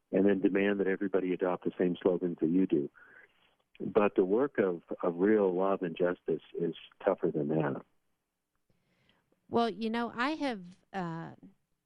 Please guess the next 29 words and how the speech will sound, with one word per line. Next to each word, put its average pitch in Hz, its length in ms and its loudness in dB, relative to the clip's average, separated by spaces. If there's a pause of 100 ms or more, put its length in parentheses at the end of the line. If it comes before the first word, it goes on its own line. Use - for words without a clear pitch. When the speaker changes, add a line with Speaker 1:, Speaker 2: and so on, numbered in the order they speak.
(140)
Speaker 2:
read 208 280 4
before, 180 540 4
and 190 180 0
I 190 360 2 (120)
have 180 200 -4
pondered 196 400 2
for 180 140 0
a 170 60 2
long 175 300 2
time, 170 520 0
that 170 500 -2 (600)
in, 175 460 2 (220)
um, 170 580 0 (540)
like, 175 360 0 (160)
medieval 208 580 4
times, 175 640 0 (100)
all 202 200 4
the 196 100 2
way 190 240 2
up 180 260 0
until 170 680 -2 (580)
the, 170 460 2
uh, 170 320 0
the 185 140 4
Enlightenment, 170 800 0 (200)
the 190 240 2
authority 185 840 2
and 180 140 -2
truth 180 680 -2